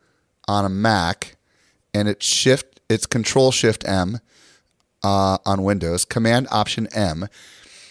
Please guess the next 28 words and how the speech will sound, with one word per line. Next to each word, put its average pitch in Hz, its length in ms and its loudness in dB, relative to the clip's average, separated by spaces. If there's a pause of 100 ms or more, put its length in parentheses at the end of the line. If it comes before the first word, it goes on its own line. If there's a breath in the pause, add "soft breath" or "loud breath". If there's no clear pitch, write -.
(160 loud breath)
you 117 240 2
will 220 120 0
be 160 180 4
able 139 160 2
to 127 80 -2
see 123 240 2
what 113 240 0
your 113 120 2
website 113 540 2
looks 98 320 -2
like 92 300 -2
in 95 180 -2
mobile. 107 500 -4 (720 soft breath)
And 113 80 2
it's 110 200 -2
really, 113 500 0
really 107 260 0
cool. 82 360 -4
Command 101 400 -4
Option 117 320 -6
M. 78 260 -8 (460 loud breath)
I'm 107 160 0
doing 123 220 2
it 110 100 -2
right 104 200 2
now. 85 320 -4 (460 loud breath)
And, 104 500 0
um, 104 360 2